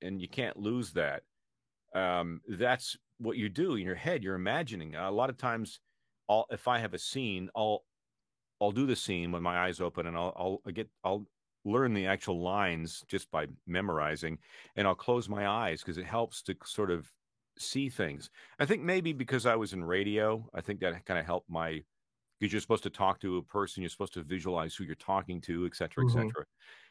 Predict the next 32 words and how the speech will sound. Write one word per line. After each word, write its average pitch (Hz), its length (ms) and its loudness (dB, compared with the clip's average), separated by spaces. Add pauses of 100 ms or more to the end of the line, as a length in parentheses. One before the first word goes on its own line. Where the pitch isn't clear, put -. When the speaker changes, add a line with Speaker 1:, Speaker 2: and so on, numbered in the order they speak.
(240)
Speaker 1:
And 233 80 -2
it's 214 100 -6
the 226 80 -2
same 185 280 2
idea. 120 520 4 (140)
It's 117 280 -4
just - 300 -2 (200)
one 139 220 2
of 131 60 0
those 117 220 0
tricks - 420 -4
is, 101 240 -8
is, 95 300 -4
uh, 85 260 0 (640)
as 98 120 -4
an 131 80 -6 (120)
actor 139 580 0
is 120 200 -2
to 120 100 0
be 127 160 0
able 131 200 0
to, 131 380 0
uh, 127 240 2
imagine 131 840 0 (600)
the 120 100 0
situation 147 800 0
you're 98 320 0
in 110 360 -4
and, - 40 -6
Speaker 2:
Yeah. 107 120 4
Speaker 1:
and 90 140 -2
to - 80 -10